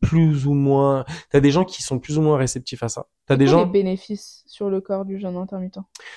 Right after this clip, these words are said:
Speaker 1: Mais en fait, c'est pas, c'est pas forcément les bénéfices du jeûne en lui-même,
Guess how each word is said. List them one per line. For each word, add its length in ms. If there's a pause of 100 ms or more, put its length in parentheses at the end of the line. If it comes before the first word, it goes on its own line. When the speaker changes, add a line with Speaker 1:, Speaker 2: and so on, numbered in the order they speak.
(140)
Speaker 1:
Mais 60
en 120
fait, 180
c'est 100
pas, 280
c'est 160
pas 200
forcément 600
les 240
bénéfices 1000 (880)
du 320
jeûne 420
en 60
lui-même, 560